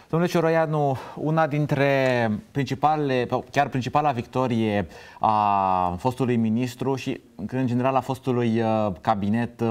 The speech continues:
Ponta, uh, de care s-a vorbit, uh, și chiar ministrul a vorbit ieri aici, a fost, uh, reducerea T V A-ului la alimente, deci o,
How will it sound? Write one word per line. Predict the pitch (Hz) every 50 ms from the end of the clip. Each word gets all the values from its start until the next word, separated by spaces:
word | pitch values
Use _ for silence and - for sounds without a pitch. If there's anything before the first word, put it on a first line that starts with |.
| 101 -
Ponta, | 120 131 127 123 117 - 98 95 101 95 101
uh, | 104 101 98 95 95 95 98 95
de | 98
care | 95 - 104 101 101 101 92 - - - - - -
s-a | - - 113
vorbit, | 101 113 113 - 117 120 120 - -
uh, | 123 120 117 110
și | 104 -
chiar | - 120
ministrul | 117 120 127 120 127 113
a | 101
vorbit | 113 110 - -
ieri | 117 113
aici, | 110 107 120 143 139 - - - - -
a | - 117
fost, | 110 139 147 143 - -
uh, | 147 139 135 131 131 127 123 120 117 117 117 117
reducerea | 120 120 110 123 117 - 131 123 120
T | 123
V | 123 117 101 110
A-ului | 117 120 120 120 117 113 113 113 113 107
la | 110 110
alimente, | 110 107 110 117 131 135 123 131
deci | 113 127 123 - - - - - - - -
o, | 123